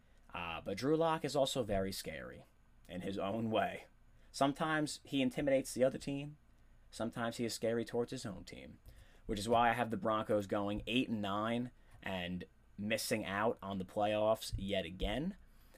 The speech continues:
Like I said, I do think their defense is elite, um,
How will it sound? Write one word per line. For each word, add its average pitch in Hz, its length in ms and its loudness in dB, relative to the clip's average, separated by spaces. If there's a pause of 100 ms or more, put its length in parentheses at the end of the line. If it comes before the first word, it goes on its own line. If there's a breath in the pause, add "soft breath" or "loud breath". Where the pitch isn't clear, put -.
Like 107 80 0
I 107 40 2
said, 107 160 2
I 98 60 4
do 113 140 2
think 117 260 0
their 101 140 4
defense 113 760 -2
is 98 160 -4
elite, 92 840 -4 (420 soft breath)
um, 82 600 -4